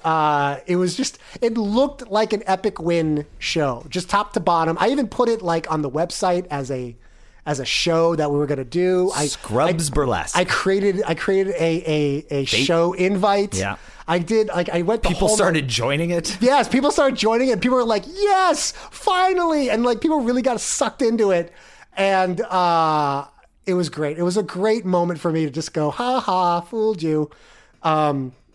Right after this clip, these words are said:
Speaker 1: which honestly, I don't know. I, I mean, there are a couple people who got the joke, obviously, right off the bat.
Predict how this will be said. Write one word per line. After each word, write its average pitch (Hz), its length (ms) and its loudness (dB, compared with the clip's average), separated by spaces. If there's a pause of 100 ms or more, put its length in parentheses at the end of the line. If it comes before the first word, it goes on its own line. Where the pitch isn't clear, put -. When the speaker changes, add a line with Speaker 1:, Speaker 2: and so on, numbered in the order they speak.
Speaker 1:
which 240 220 -2
honestly, 339 320 2
I - 100 0
don't 392 160 2
know. 339 240 0
I, 247 280 -2
I - 20 -6
mean, 226 160 0
there 220 120 2
are 262 40 2
a 240 40 -2
couple 302 180 0
people 202 260 -2
who 156 140 -4
got 143 260 -6
the 147 60 -8
joke, 131 340 -8
obviously, 127 540 -10
right 127 120 -8
off 131 120 -12
the - 80 -14
bat. 120 260 -12